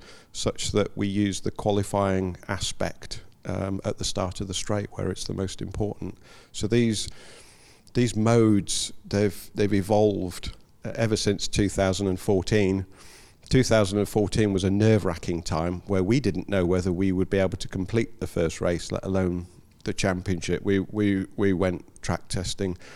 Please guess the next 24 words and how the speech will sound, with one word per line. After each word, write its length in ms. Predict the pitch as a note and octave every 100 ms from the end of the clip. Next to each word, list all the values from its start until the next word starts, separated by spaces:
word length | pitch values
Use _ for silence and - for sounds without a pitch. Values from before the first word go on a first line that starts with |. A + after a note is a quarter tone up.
| - -
super 440 | - A2 G2 -
nervous. 640 | F2+ F2+ F2 F#2 E2+ - - -
Um, 320 | F2+ F2+ F2+ F#2+
we'd 140 | F#2
got 180 | F#2+ -
eight 220 | G2+ -
cars 420 | - F#2+ F#2+ F#2+
that 120 | - -
we 120 | F2
were 100 | F2+
powering 480 | - E3 F2+ F2+ F2
at 100 | F2
that 220 | F2+ -
point. 280 | F#2 F2 - - - - - _ _ -
So 120 | - F2
that 200 | G2 F#2+
volume 500 | E2+ F#2 F#2 E2 E2+
as 140 | E2
well 160 | F#2 F#2+
as 140 | E2
the 100 | D#2+
new 180 | F2 E2
challenge. 640 | - F2+ F2 E2+ F2 - - - - - -
Um, 520 | G2+ G2 G2+ G2+ G#2